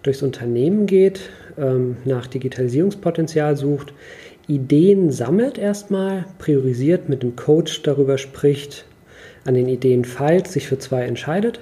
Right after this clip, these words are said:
Ähm, die Ideen werden der Geschäftsführung vorgestellt, die gibt das Budget frei für die Umsetzung eines dieser beiden Ideen und die verbleibenden vier Monate der sechsmonatigen Projektlaufzeit, ähm, sind dann dazu da,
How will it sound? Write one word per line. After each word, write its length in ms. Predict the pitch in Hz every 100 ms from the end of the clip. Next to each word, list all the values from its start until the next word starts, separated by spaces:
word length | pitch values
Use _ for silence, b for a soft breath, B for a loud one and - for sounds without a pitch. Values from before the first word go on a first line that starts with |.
| - - _ B B B B B _ _ -
Ähm, 380 | 135 123 123 123
die 220 | 127 123
Ideen 340 | 127 135 139 131
werden 200 | 127 123
der 100 | 120
Geschäftsführung 600 | 120 165 - 185 185 180
vorgestellt, 880 | - 170 175 - 160 160 160 - - - - B B B B
die 80 | 135
gibt 200 | 131 135
das 120 | 131 -
Budget 400 | 123 117 151 196
frei 420 | - 165 165 160
für 160 | - 139
die 120 | 131
Umsetzung 600 | 147 180 165 156 - 135
eines 280 | 120 147 175
dieser 240 | 175 156 135
beiden 320 | 139 135 135
Ideen 480 | 131 131 131 135 131
und 240 | 120 120
die 40 | -
verbleibenden 540 | 123 127 123 123 120
vier 200 | - 123
Monate 480 | 123 135 131 127 123 - - B B B B B -
der 80 |
sechsmonatigen 640 | 120 131 139 131 127 127 123
Projektlaufzeit, 1080 | 127 127 123 127 127 120 - 120 120 120 -
ähm, 180 | 120
sind 180 | 117 117
dann 120 | 120
dazu 300 | 120 120 -
da, 300 | 120 120 120